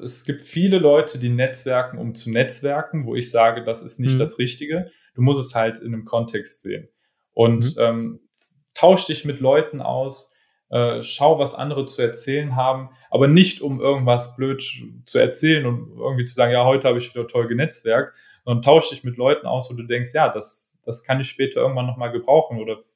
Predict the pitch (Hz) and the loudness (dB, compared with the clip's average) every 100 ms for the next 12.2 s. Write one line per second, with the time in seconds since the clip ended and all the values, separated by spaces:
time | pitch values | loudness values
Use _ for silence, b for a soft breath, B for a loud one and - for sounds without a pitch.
0 | _ _ - _ _ - 120 - 123 156 | _ _ -20 _ _ 6 6 6 -4 -6
1 | - 113 131 - _ _ _ _ _ _ | -2 0 0 -4 _ _ _ _ _ _
2 | - 120 - 127 120 110 110 113 117 107 | -4 -2 0 -2 -4 -8 -10 -4 0 0
3 | 107 110 107 101 b b b - 107 - | 0 -6 -8 -8 b b b -4 -4 0
4 | 117 110 98 95 95 95 98 95 98 107 | -2 -2 -8 -12 -16 -10 -8 -8 -10 -8
5 | 131 b b _ 143 139 127 120 120 120 | -8 b b _ 4 6 4 4 2 -4
6 | 120 113 110 110 104 107 104 104 - 98 | -4 0 2 0 -4 -6 -8 -12 -10 -8
7 | 98 - - 113 135 151 143 123 131 - | -10 -4 -2 0 2 0 -2 -8 -8 -4
8 | 120 123 120 117 120 131 139 139 - 127 | -2 0 -2 -4 -4 -4 -6 -12 4 4
9 | 127 127 123 B B _ - - 147 131 | 4 0 -8 B B _ -2 2 2 4
10 | 120 123 123 120 - 120 160 170 139 120 | 4 4 2 -4 -6 -4 0 0 0 0
11 | 117 120 123 - 117 123 120 147 156 160 | 0 0 -6 -12 -10 -6 0 0 0 -4
12 | 160 - | -8 -12